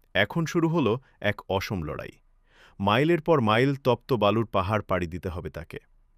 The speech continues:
যেখানে বালুর তাপমাত্রা সত্তর ডিগ্রি সেলসিয়াস পর্যন্ত পৌঁছাতে পারে। এই প্রচণ্ড গরমে শরীর থেকে পানি দ্রুত শুকিয়ে যাচ্ছে। যদি সময় মতো সে গন্তব্যে পৌঁছাতে না পারে,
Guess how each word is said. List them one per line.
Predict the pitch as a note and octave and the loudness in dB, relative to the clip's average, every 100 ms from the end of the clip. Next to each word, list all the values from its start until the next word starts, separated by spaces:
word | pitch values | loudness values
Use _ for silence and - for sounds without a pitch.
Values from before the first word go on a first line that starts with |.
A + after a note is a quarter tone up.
| - | -14
যেখানে | E2+ G#2 A2 G2 | -4 -4 -2 -2
বালুর | F2+ G2+ A2 - | 0 0 -2 -2
তাপমাত্রা | G2+ B2 B2+ - F2 - _ _ | -2 0 -2 -2 -8 -10 _ _
সত্তর | - D3+ - D#3+ | -8 -8 -4 -4
ডিগ্রি | C3 A#2+ G#2+ A#2+ | -2 -2 -2 -4
সেলসিয়াস | A2+ G2+ G#2+ F#2+ | -2 -2 -2 -4
পর্যন্ত | - F2+ F2 F#2+ | -4 -6 -6 -10
পৌঁছাতে | F2 E2+ - - | -10 -12 -12 -14
পারে। | - - - _ _ _ _ _ _ _ - | -12 -14 -16 _ _ _ _ _ _ _ 2
এই | B2+ | 2
প্রচণ্ড | - C#3 F3+ F3+ E3+ | 2 -2 0 0 2
গরমে | A2+ B2+ C#3 F2 - _ _ | 4 4 2 -2 -6 _ _
শরীর | - D3+ C#3+ D3 | -6 0 0 -2
থেকে | - C#3 | -6 -6
পানি | C#3 G#2 G#2 | -2 0 0
দ্রুত | F2 C3+ - | -2 -4 -4
শুকিয়ে | - A2 - F2 | -8 -8 -6 -6
যাচ্ছে। | D2+ - - - _ _ _ _ _ - | -6 -10 -14 -14 _ _ _ _ _ -6
যদি | G2 F#2+ | -4 -4
সময় | - G2 G#2 A#2+ | -4 -2 0 0
মতো | A#2 B2 | -2 -4
সে | - F#2+ | -4 -4
গন্তব্যে | F#2 F2+ G2+ F#2+ | -4 -6 -4 -4
পৌঁছাতে | F#2 F#2+ - G#2 F#2 | -4 -6 -8 -8 -6
না | D2+ G2 | -4 -2
পারে, | - F2+ - | 0 -2 -4